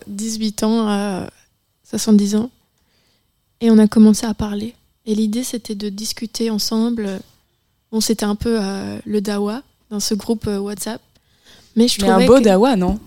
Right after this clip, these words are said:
Speaker 1: Un beau dawa, mais il y avait un truc en, en mode, waouh, on se parle, quoi. Et c'est Iseult qui a initié ça. Encore bravo à elle.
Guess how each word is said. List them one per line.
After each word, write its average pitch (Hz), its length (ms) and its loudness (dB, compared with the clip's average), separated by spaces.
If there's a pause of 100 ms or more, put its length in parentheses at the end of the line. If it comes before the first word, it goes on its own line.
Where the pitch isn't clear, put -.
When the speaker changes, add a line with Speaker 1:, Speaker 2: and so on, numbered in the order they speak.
(600)
Speaker 1:
Un 220 140 -4
beau 220 180 -2
dawa, 214 440 0
mais 220 260 2
il 220 40 -2
y 214 60 0
avait 208 160 -2
un 208 120 0
truc 247 300 -2
en, 196 120 -2 (500)
en 202 120 -4
mode, 214 220 -2 (200)
waouh, 202 400 -4 (800)
on 220 60 -2
se 214 140 0
parle, 196 400 -4
quoi. - 200 -12 (260)
Et 202 120 0
c'est - 200 -4
Iseult 214 340 -2
qui 214 120 -8
a - 20 -4
initié 202 380 -4
ça. 196 240 -8 (1120)
Encore 196 260 -6
bravo 196 360 -10
à 220 80 -12
elle. - 220 -12